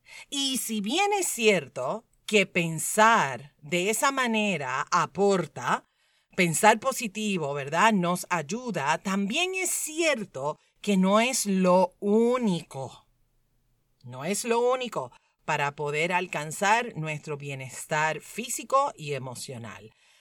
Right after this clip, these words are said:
Me refiero a que es necesario hacer algo más que pensar bonito. Porque si no te mueves a la acción,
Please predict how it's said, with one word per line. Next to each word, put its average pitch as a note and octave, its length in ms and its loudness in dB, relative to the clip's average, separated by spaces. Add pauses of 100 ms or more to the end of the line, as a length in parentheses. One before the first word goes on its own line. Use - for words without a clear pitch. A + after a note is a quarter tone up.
(120)
Me B3 240 6
refiero B3 840 -2 (200)
a F#3+ 140 2
que F#3 200 -2
es G3 160 -4
necesario A#3 1120 -4
hacer A#3 520 -2
algo B3+ 460 0
más C#4+ 640 0 (400)
que G3+ 160 4
pensar D3+ 480 -4
bonito. C3+ 720 -12 (340)
Porque F#3+ 360 2
si F#3 240 -2
no F3 280 0
te E4+ 140 -2
mueves B3+ 380 -2
a F#3+ 100 -2
la F#3+ 80 -4
acción, F#3+ 760 -4